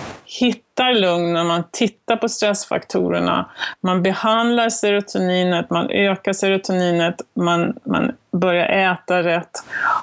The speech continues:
Och då, oj,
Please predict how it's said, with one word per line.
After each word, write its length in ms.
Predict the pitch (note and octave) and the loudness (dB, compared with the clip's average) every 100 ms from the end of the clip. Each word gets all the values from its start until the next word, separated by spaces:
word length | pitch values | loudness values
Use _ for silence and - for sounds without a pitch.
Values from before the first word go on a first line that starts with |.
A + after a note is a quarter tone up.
| - | -6
Och 420 | - G3+ G3 - - - - _ - | -2 0 0 -6 -14 -18 -20 _ -4
då, 500 | F3+ F#3 F3+ F3 - - - - - _ - | 0 2 2 0 -2 -8 -20 -20 -20 _ -2
oj, 400 | C4+ B3 - | 2 2 0